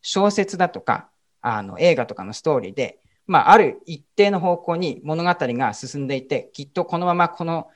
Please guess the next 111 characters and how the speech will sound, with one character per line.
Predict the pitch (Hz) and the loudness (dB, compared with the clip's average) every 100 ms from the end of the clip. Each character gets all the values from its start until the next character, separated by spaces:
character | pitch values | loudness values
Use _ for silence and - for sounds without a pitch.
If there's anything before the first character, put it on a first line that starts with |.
| _ - | _ 0
調 | 165 | 2
子 | 156 | 2
で | 165 | 0
い | 151 | 0
く | 175 | 4
だ | - | 6
ろ | 170 | 6
う | - | 2
と | - | -2
思 | 151 | -6
っ | 160 | -2
た | 156 | -4
時 | 143 - | -4 -8
に、 | 175 135 - _ _ _ | -6 -6 -10 _ _ _
い | 170 | -10
き | 208 | 0
な | 240 220 | 4 4
り、 | 208 - - _ _ 135 | 2 -4 -14 _ _ -4
あ | 131 | -2
の、 | |
予 | 135 156 | -2 2
想 | 226 | 2
も | 220 220 | 2 -4
つ | - | -4
か | 220 | 0
な | 208 | 0
い | 120 | 0
結 | 143 117 | -4 -8
果 | - 120 | -6 -4
に | |
な | 117 | -4
っ | 123 - | -6 -8
た | 98 | -12
り | |
す | - 120 | -10 -12
る | |
こ | 117 110 | -10 -14
と | _ | _
っ | |
て | 101 | -10
あ | 110 | -8
り | 120 | -10
ま | 107 | -12
す | - | -18
よ | - | -20
ね。 | 143 _ | -20 _
こ | |
れ | 220 | -2
が | 214 | 0
よ | 220 | -2
く | 214 | -4
ど | - 151 | -6 -6
ん | 151 | -2
で | 156 | 0
ん | |
返 | 147 131 | 2 2
し | - 92 | 0 -12
っ | - _ _ _ | -18 _ _ _
て | - | -2
い | 160 | -2
う | |
ふ | |
う | 160 | 0
に | 110 | -4
言 | 107 | -6
っ | |
た | 98 | -8
り | 90 | -8
し | - 107 | -12 -14
ま | - | -16
す。 | - _ _ | -18 _ _
あ | 160 | 4
る | 220 | 4
い | 165 | 6
は、 | 175 - - _ _ | 2 2 -8 _ _
例 | 156 196 | 0 0
え | |
ば | 135 | 0
サ | - | -4
ッ | 180 | -4
カ | - | -4
ー | |
の | 110 | -6
試 | 98 113 | -6 -8
合 | 104 | -8
と | - | -6
か、 | 120 | -6
ま | 127 143 | -2 -2
あ、 | |
何 | 151 | -2
で | 147 | -2
も | 143 | -4
い | |
い | 117 | -6
で | - | -12
す | - | -16
け | |
ど | 127 | -12
も、 | 147 | -12
ス | - - | -12 0
ポ | 247 226 | 4 4
ー | |
ツ | 202 | 2
の | 131 | -8
試 | 113 135 | -6 -4
合 | 127 | -2
を | 123 | -4
し | - | -6
て | 127 | -8
い | 117 | -6
て、 | 139 - | -6 -6